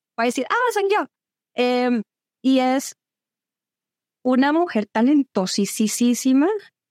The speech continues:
con un producto increíble de exportación, eh, pero hacía contenido, se grababa y hacía un montón, y editaba, y de,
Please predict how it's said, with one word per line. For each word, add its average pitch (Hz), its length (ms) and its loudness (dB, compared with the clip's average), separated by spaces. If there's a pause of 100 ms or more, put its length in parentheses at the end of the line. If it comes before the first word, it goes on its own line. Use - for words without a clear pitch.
con 220 200 2
un 208 60 2
producto 220 480 -2
increíble 202 520 0
de 220 60 2
exportación, 196 800 -4 (640)
eh, 208 380 0 (340)
pero 220 180 0
hacía 196 360 -2 (140)
contenido, 196 580 0
se 202 140 -6
grababa 180 480 -2
y 180 80 -2
hacía 190 200 -4
un 175 80 0
montón, 190 280 -2
y 226 160 2
editaba, 202 640 0
y 208 120 0
de, 202 140 -2